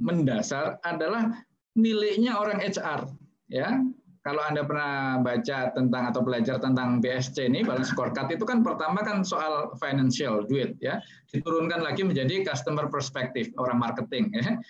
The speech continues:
Kemudian internal process, ini, ini setara gitu ya, setara begitu. Internal process itu orang operation ya, produknya itu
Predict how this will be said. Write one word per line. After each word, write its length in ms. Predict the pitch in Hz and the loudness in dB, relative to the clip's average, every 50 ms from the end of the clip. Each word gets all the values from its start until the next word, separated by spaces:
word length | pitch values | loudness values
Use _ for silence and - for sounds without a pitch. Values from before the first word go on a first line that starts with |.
| - _ _ - | -16 _ _ -4
Kemudian 320 | 156 151 143 131 175 208 220 - | -2 0 0 0 0 0 0 0
internal 400 | 185 175 180 170 170 160 160 160 | 2 2 2 0 0 -2 0 0
process, 560 | 175 170 156 - 170 143 123 - - - - - _ _ - | 0 -2 -2 -2 -4 -4 -4 -4 -6 -8 -14 -18 _ _ 0
ini, 320 | 131 135 156 170 160 147 - - _ _ _ _ _ _ _ - | 0 2 2 2 0 -2 -4 -10 _ _ _ _ _ _ _ 0
ini 240 | 135 143 156 160 | 0 2 2 0
setara 640 | 156 151 - - - 135 131 135 143 151 151 143 127 120 127 | -2 -2 -4 -4 -4 -2 -2 -2 -2 -2 -2 0 0 2 2
gitu 160 | 110 113 113 | 2 2 2
ya, 240 | 120 139 170 165 147 135 - - - - - - - - | 0 0 -2 -4 -6 -8 -10 -12 -12 -10 -10 -10 -10 -8
setara 480 | - 117 110 113 113 113 113 117 110 98 | -8 -8 -6 -4 -2 -2 -2 -2 -2 -2
begitu. 240 | 95 95 95 - 110 - - _ _ - | -2 -2 -4 -6 -8 -10 -12 _ _ -2
Internal 320 | 139 139 131 127 127 117 | 0 0 2 2 2 2
process 320 | 131 135 131 147 131 131 | 0 0 0 -2 -2 -2
itu 80 | 127 127 | 0 0
orang 320 | 127 131 131 139 139 131 | 0 0 0 0 0 0
operation 560 | 120 123 131 131 127 - - 120 104 95 - - | 0 0 0 0 0 0 0 0 -2 -2 -4 -4
ya, 240 | 107 117 143 156 | -4 -4 -4 -4
produknya 640 | - - 131 123 117 110 127 131 - 127 120 117 117 | -4 -2 0 0 2 2 0 0 2 2 4 4 4
itu 320 | 117 151 151 139 131 127 | 4 2 2 2 2 2